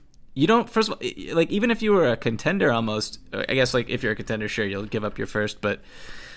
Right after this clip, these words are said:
like, the Celtics were nowhere near that. It's, it's like, I, I can't even understand what the psyche was during, uh,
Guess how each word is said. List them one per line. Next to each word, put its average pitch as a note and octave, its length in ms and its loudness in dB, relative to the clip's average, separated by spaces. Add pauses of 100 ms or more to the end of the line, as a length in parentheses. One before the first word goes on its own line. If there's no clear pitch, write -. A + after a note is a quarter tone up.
(120)
like, - 500 0
the D#3 160 -2
Celtics G#3 340 2
were C#3 80 4
nowhere C#3 320 2
near G#2 240 0
that. F#2 240 -4
It's, - 180 -6
it's - 300 -8
like, D3+ 160 -10 (760)
I, C#3+ 240 -2
I - 100 -2
can't F3+ 380 -2
even B2+ 180 2
understand A2 520 -2
what G#2 140 -4
the G2+ 80 -6
psyche G#2+ 380 -2
was G2 440 -4
during, G2+ 480 -4 (460)
uh, G2+ 260 -6